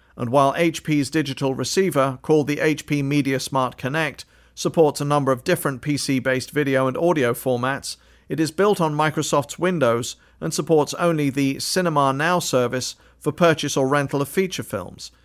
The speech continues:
In other words, there isn't a perfect digital media convergence box.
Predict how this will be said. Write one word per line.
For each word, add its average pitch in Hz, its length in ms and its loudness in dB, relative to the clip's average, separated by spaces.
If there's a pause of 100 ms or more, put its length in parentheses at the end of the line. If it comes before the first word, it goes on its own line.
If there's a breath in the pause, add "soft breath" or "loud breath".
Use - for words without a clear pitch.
(140)
In 139 140 -2
other 185 160 2
words, 120 420 0 (240 soft breath)
there 147 160 2
isn't 185 300 -2
a 175 60 -2
perfect 156 440 0
digital 147 400 0
media 135 420 0
convergence 143 680 0
box. - 500 -8